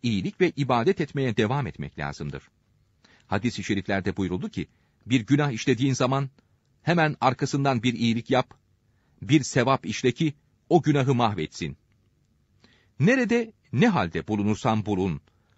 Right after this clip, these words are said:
Allah'tan kork ve kötülüğün akabinde bir iyilik yap ki onu yok etsin. Kur'an-ı Kerim'de de mealen buyruluyor ki,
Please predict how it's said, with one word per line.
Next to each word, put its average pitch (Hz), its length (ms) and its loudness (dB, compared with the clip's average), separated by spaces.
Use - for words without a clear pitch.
Allah'tan 135 480 2
kork 160 280 2
ve 113 100 4
kötülüğün 147 600 2
akabinde 131 600 0
bir 123 260 4
iyilik 117 380 2
yap 120 240 0
ki 135 200 2
onu 147 200 6
yok 117 200 2
etsin. 73 400 -6
Kur'an-ı 196 320 2
Kerim'de 135 380 2
de 113 80 2
mealen 98 540 0
buyruluyor 90 500 0
ki, - 260 0